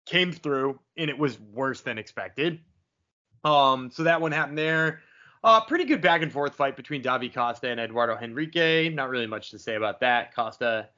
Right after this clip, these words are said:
edged it out. And same thing with the one I got right in the main event, Wellington Prado, Atala Gomez. You know, it was close back and forth, majority decision.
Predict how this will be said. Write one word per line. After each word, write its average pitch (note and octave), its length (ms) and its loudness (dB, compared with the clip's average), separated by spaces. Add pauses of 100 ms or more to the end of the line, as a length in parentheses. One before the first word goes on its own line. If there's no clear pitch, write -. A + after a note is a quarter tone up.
(280)
edged B2 240 -4
it A#2+ 60 -4
out. C3 160 4
And D#3 100 -10
same A3 180 4
thing F#3+ 140 2
with E3 120 0
the D3+ 60 0
one C#3 140 0
I B2+ 80 2
got A#2 240 -2
right A2+ 240 -2
in A2+ 80 -16
the A#2 80 -8
main A2+ 200 -2
event, G#2+ 340 -8
Wellington A2+ 420 -6
Prado, G#2+ 420 -2
Atala G#2+ 320 -4
Gomez. G#2+ 880 -4
You A3 120 2
know, A#2+ 140 2 (120)
it D#3 80 -4
was D#3 140 -4
close - 500 -4
back A2+ 300 -2
and A#2 100 -10
forth, A#2 280 0
majority A2+ 460 -2
decision. G#2+ 500 -6